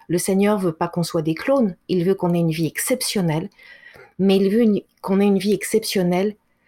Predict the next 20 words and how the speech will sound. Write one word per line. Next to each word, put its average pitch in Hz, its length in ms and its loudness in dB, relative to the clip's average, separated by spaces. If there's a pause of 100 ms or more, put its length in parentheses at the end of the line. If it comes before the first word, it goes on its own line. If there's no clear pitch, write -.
(200)
aussi 220 400 0 (160)
en 202 160 2
accord 208 420 -2
avec 185 480 -2
la 190 160 0
manière 185 380 2
dont 180 120 -2
il 170 200 -4
nous 160 220 -2
a 160 80 -2
créés, 170 340 -2
la 170 140 2
manière 196 340 2
dont, 190 160 0 (220)
le 196 200 2
caractère 233 680 -2
qu'il 156 260 -6
nous 147 180 -4
a 131 80 -4
donné. 147 360 -8